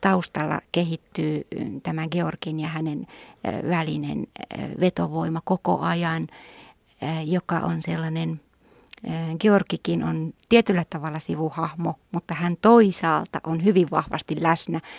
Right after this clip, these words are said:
koska Georgi on yksi Medeian mieli, eh, näistä sisarusten lapsista mielihenkilö, eh, niin jollain tavalla siinä on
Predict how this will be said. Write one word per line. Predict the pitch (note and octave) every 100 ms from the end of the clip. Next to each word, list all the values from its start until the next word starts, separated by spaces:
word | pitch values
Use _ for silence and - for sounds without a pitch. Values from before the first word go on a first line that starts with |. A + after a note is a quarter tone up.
| -
koska | - - E3+
Georgi | D3 A#3+ G3 - D3 -
on | E3+ D#3+ D3+ - - - _ D#3+
yksi | - D3+
Medeian | F#3+ F#3+ D#3+ D3 D3 - - - _ _ _ _ _ - _ _ _ E3
mieli, | F3 F#3 E3 D#3+ D#3+ D#3+ - _ _ _ _ _ - - - - -
eh, | - D#3+
näistä | D#3+ D3+ - D3+ - -
sisarusten | E3+ D#3+ - B2 - D3+ D#3+
lapsista | D#3 - D#3+ -
mielihenkilö, | E3 E3+ E3 F3+ F3 F3 G3+ A3 A#3 B3+ - - - - - - - - -
eh, | F3 F3+
niin | F#3 F3+ F3+ - -
jollain | - D#4 E4+ A#3 F#3+
tavalla | - D#3+ E3+ E3+ F3
siinä | G3+ G3+ G#3
on | C4 C4+